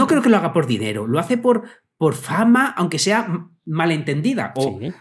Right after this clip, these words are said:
Speaker 2: o, o bien entendida para su cabeza,
Speaker 1: Claro,
Speaker 2: pero yo
Speaker 1: porque
Speaker 2: creo
Speaker 1: sigue
Speaker 2: que,
Speaker 1: yendo en chándal.
Speaker 2: que, que es por eso.
Speaker 1: Sigue yendo en chándal, sí, sí, sí. Es, es,
Speaker 2: <laughs>
Speaker 1: es, yo también creo que dejó de actuar porque si no la
Speaker 2: Acaba de
Speaker 1: Sí.
Speaker 2: salir, dice Aarón, por
Speaker 1: Sí,
Speaker 2: tres millones.
Speaker 1: sí, por tres millones, sí, los tiene que pagar en una semana.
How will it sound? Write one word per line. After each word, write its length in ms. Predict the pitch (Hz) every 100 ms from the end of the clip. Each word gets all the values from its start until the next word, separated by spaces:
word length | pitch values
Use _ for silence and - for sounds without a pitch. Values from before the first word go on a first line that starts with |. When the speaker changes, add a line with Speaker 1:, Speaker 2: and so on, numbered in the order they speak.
| _ -
Speaker 2:
o, 180 | - -
o 320 | 156 156 170
bien 160 | 175 180
entendida 440 | 170 160 160 156
para 160 | 151 143
su 180 | - 151
cabeza, 380 | 127 262 - 147
Speaker 1:
Claro, 80 | 135
Speaker 2:
pero 60 | 139
yo 100 | 135
Speaker 1:
porque 40 | 214
Speaker 2:
creo 120 | 117
Speaker 1:
sigue 100 | 127
Speaker 2:
que, 60 | 127
Speaker 1:
yendo 140 | 113
en 100 | 104
chándal. 280 | 120 135 156
Speaker 2:
que, 80 | -
que 100 | 160
es 100 | 170
por 140 | 208
eso. 420 | 196 - 131 - - - _ _
Speaker 1:
Sigue 280 | - 123 127
yendo 220 | 131 107
en 80 | 98
chándal, 460 | 113 120 87 - _
sí, 300 | - 113 110
sí, 160 | - 104
sí. 260 | - 107
Es, 220 | 113 -
es, 200 | - 104
Speaker 2:
<laughs> 260 | 147 131 -
Speaker 1:
es, 120 | 127 - -
yo 100 | 139
también 240 | 175 170
creo 140 | 160 170
que 60 | 151
dejó 220 | 117 147
de 60 |
actuar 360 | 147 147 143 147
porque 200 | 147 131
si 140 | - 120
no 260 | 127 135 120
la 380 | 117 113 104 104
Speaker 2:
Acaba 320 | - 247 285
de 80 | 269
Speaker 1:
Sí. 60 |
Speaker 2:
salir, 340 | 185 190 254 180
dice 180 | 202 170
Aarón, 300 | 170 202 135
por 100 | 147
Speaker 1:
Sí, 60 | 127
Speaker 2:
tres 120 | 185
millones. 300 | 147 175 131
Speaker 1:
sí, 60 |
por 140 | 139 117
tres 140 | 123
millones, 340 | 127 113 95 -
sí, 140 | 107
los 100 | 95
tiene 180 | 113 104
que 40 |
pagar 200 | 104 101
en 60 | 101
una 140 | 95
semana. 380 | 92 90 87